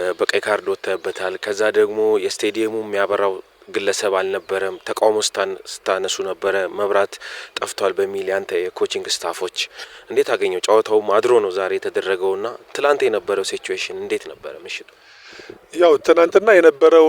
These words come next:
Speaker 2: ነገር በጣም ያው እንደ ሀገርም ያው ያስተቻል ስል ላይን እይት ከገባ፣ እ፣ አይደለም፣ እ፣ ከሃያ አምስት ሜትር ከሃያ ስድስት ሜትር አላዛር ላይ ጎል ሊገባ በአሁን ሰዓት በጣም ጥሩ በረኛ የሆነ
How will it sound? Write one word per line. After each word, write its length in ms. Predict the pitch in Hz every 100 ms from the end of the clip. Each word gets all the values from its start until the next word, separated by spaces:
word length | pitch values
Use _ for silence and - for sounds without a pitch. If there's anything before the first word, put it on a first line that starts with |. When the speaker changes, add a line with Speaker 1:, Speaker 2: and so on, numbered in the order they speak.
| 156
Speaker 2:
ነገር 260 | 175 359 -
በጣም 300 | 147 139 131
ያው 160 | 123 123 127 131 - - - - - 147
እንደ 180 | 147 151
ሀገርም 380 | 147 147 160 302
ያው 140 | 160 117 117 123
ያስተቻል 680 | 120 110 - 143 - - -
ስል 200 | - 123 226
ላይን 340 | 165 135 131
እይት 300 | 123 117 151 - 143 131
ከገባ፣ 380 | 160 156 147 254 392 - - - - - - -
እ፣ 80 | 131 127 120 120
አይደለም፣ 500 | 120 123 131 131 135 131
እ፣ 140 | 127 123 120 120 123 131 131 131 131 131
ከሃያ 640 | - 127 120 117 113 - 139
አምስት 300 | 131 143 -
ሜትር 280 | 139 123 131
ከሃያ 220 | - 131
ስድስት 320 | 127 127 131 -
ሜትር 340 | 135 131 131 123 120 117 - - - -
አላዛር 440 | 131 139 127 135
ላይ 160 | 127 135
ጎል 220 | 127 139
ሊገባ 320 | 135 127 139 - 349
በአሁን 280 | 156 147 123
ሰዓት 220 | 165 -
በጣም 240 | 214 190 160
ጥሩ 180 | - 156
በረኛ 320 | 139 131 131 131
የሆነ 260 | 135 135